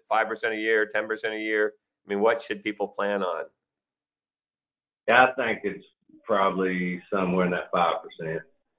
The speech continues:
Speaker 1: Five percent? And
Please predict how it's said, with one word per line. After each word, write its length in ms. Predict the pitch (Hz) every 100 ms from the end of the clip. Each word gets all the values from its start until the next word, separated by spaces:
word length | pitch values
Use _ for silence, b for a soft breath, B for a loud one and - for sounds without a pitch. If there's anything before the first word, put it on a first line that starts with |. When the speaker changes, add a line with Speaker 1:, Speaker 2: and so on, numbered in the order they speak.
| _ _ _ _ _ -
Speaker 1:
Five 220 | 101 101
percent? 420 | 104 101 107 104 107 _ _ _ _ _ _ _ _ _ _ _
And 240 | 113 120